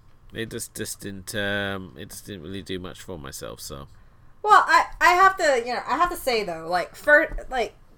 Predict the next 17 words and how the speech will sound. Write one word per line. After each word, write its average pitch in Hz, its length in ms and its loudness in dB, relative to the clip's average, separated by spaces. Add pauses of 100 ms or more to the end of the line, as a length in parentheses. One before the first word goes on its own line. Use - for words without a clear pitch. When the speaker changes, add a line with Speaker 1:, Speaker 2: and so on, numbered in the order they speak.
(100)
Speaker 2:
movies 339 480 -2
like 247 220 0
this, 208 440 2
um, 165 600 -2 (140)
with, 180 600 -8 (100)
uh, 160 440 -6
Satan 180 640 -6
and 165 240 -12 (100)
whatever, 170 440 -6 (340)
is 233 360 2
not 220 440 0
my 185 300 0
first - 500 -4
choice 294 320 0
of 294 140 -6
horror. 320 500 4 (560)
Uh, 165 520 -2